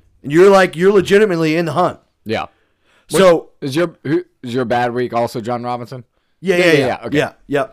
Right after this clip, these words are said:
Speaker 1: Uh, but I did wanna say this. So, Troy, uh, Troy Aikman and Joe Buck they have been criticizing the in the hunt,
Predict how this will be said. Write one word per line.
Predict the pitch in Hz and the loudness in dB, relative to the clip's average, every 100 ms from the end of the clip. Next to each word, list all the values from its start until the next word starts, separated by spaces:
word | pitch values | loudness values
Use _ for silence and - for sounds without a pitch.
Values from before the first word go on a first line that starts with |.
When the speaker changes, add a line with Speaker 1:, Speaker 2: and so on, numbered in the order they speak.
| _ _ | _ _
Speaker 1:
Uh, | 156 160 156 | 0 2 2
but | 170 | 0
I | 170 | 0
did | 165 | 0
wanna | 185 180 | 0 -2
say | 175 180 | -2 -2
this. | 156 147 | -2 -4
So, | - 160 156 - _ _ _ | -2 0 0 -4 _ _ _
Troy, | - 185 185 190 190 180 - | -8 0 2 2 2 0 -4
uh, | 156 151 147 | -4 0 0
Troy | 143 180 175 175 | -2 -2 0 -2
Aikman | 160 165 | -4 -6
and | 147 | -6
Joe | 127 151 | -2 0
Buck | 147 135 104 _ _ _ _ _ _ | 0 -2 -4 _ _ _ _ _ _
they | 135 131 131 | -10 -6 -4
have | 131 120 147 120 | -4 -6 -10 -10
been | 139 123 | -10 -12
criticizing | - 202 185 - 147 135 135 127 127 | -4 -2 -2 -4 -4 -4 -4 -8 -10
the | 120 123 - | -8 -8 -6
in | 190 190 185 | -4 -2 -2
the | 156 | -6
hunt, | - 170 123 | -4 -4 -4